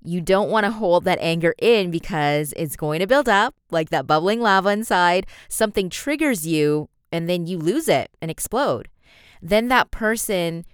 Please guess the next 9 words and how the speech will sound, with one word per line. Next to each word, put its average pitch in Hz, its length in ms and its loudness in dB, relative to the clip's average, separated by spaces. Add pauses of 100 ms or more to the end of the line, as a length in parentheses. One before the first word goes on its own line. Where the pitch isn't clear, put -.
(220)
you 185 160 -4
were 190 140 4
mad 175 420 4
at 156 240 4 (160)
ten 202 320 -2
years 170 300 0
prior 208 580 0
might 170 240 0
have 233 380 -4